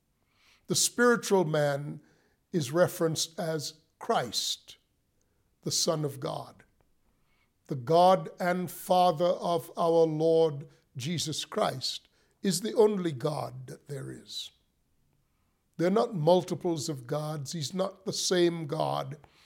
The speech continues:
for all these different religions.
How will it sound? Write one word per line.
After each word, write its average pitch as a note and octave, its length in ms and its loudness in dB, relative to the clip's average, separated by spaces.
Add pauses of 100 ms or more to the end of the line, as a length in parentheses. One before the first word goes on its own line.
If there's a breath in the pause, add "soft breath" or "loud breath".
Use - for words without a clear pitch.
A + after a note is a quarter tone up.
(320 soft breath)
for - 200 2
all F3 300 6
these D#3 280 -6
different D3+ 540 -6
religions. C#3+ 640 -10